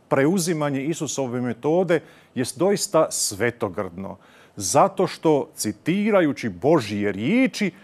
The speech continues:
želi napasti samoga Sina Božjega. Uostalom, kolika se promašenost i nesmisao skriva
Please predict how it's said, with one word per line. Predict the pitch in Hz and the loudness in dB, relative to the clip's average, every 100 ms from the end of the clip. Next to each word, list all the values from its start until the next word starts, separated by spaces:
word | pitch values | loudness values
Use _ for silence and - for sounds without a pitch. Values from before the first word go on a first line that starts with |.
| - - | -20 -4
želi | 117 202 196 151 | 2 4 4 2
napasti | 139 147 214 - 156 - 156 147 - | 0 2 2 2 2 2 0 0 -2
samoga | - - 143 160 170 165 131 131 - | -4 0 2 2 2 2 4 2 2
Sina | - 135 139 139 127 | -4 -2 0 2 0
Božjega. | 104 117 101 113 98 101 98 _ _ _ _ _ - | 2 0 0 -2 0 -2 -2 _ _ _ _ _ -6
Uostalom, | 123 156 - 139 127 117 117 - _ _ _ | -2 -2 0 0 0 -2 -4 -12 _ _ _
kolika | - 220 104 - 143 | 0 2 2 2 0
se | - - 131 120 104 - _ | 0 2 2 2 -2 -20 _
promašenost | 143 151 202 202 - 123 113 104 95 - - - _ | 2 6 6 4 2 0 0 -2 -6 -10 -12 -20 _
i | 131 143 | -4 -2
nesmisao | 131 135 202 - - 131 107 - 120 107 - | -2 0 2 2 0 -2 -2 0 2 0 -4
skriva | - - 143 214 208 175 139 | -16 -6 -4 -2 2 4 2